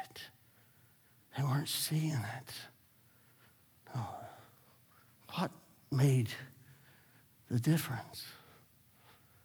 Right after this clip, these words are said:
The next day, Jesus laid down his life on Calvary and paid it all. He rose from the dead.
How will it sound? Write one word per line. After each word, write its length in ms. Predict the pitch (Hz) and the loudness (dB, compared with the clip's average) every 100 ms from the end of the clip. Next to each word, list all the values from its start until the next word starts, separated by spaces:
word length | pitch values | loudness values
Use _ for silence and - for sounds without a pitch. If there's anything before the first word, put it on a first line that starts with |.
| - - - - _ - | -20 -20 -20 -20 _ 2
The 100 | 113 | 6
next 460 | 117 139 - - | 6 4 0 0
day, 320 | 135 120 104 101 | 4 4 4 0
Jesus 600 | 98 123 110 - - - | 2 4 4 0 -4 -2
laid 460 | 120 117 117 101 104 | 2 4 4 2 2
down 300 | 110 113 104 | 4 6 6
his 380 | 92 107 101 | 4 2 0
life 480 | 101 95 101 104 - - | -2 -4 -2 -2 -4 -8
on 400 | - 98 101 107 | -4 0 0 -2
Calvary 840 | - 107 107 101 101 95 92 87 - - | -4 -4 -2 -2 -4 -4 -4 -6 -10 -8
and 340 | 92 87 92 | -4 -2 -4
paid 640 | - - 101 92 92 87 - - - - - - | -4 0 0 2 -2 -4 -8 -16 -20 -20 -14 -4
it 180 | - | -2
all. 800 | - - - - - - - - - _ - _ - - - - - - - - - - - | 0 -2 -4 -6 -8 -12 -16 -20 -20 _ -20 _ -20 -20 -20 -20 -20 -20 -20 -20 -20 -20 8
He 200 | 151 131 | 10 12
rose 520 | 120 131 135 131 117 | 10 12 12 12 10
from 340 | - - 107 | 2 4 6
the 100 | 104 | 6
dead. 720 | 92 107 113 98 85 - - | 4 6 6 6 2 -4 -10